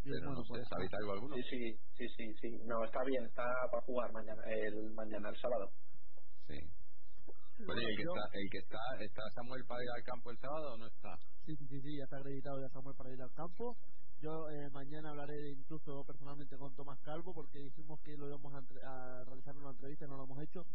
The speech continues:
Speaker 1: También hemos pedido al club que si podemos entrevistar a Joel y nos ha dicho que por ahora a ese jugador es imposible poder entrevistarlo. Le hemos ma-, vuelto a mandar a un comunicado al club a ver si podemos tener a alguien, eh, de los jugadores de la primera plantilla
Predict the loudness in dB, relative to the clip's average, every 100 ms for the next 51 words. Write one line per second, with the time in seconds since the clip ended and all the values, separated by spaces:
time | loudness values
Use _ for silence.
0 | 0 0 0 0 0 0 0 0 2 2
1 | 2 2 2 2 2 2 2 0 0 0
2 | 0 0 0 2 2 2 2 2 2 2
3 | 2 2 2 2 0 0 0 0 0 2
4 | 2 2 2 0 2 2 2 2 2 2
5 | 2 2 2 0 0 0 2 2 2 0
6 | 0 0 0 0 2 2 2 2 2 0
7 | 0 0 0 0 0 0 2 0 2 2
8 | 2 2 2 2 2 2 2 2 2 2
9 | 2 2 0 0 0 0 0 0 0 0
10 | 0 0 0 0 0 2 2 2 2 2
11 | 2 2 2 2 2 2 2 2 0 0
12 | 0 0 2 2 0 0 0 0 0 0
13 | 0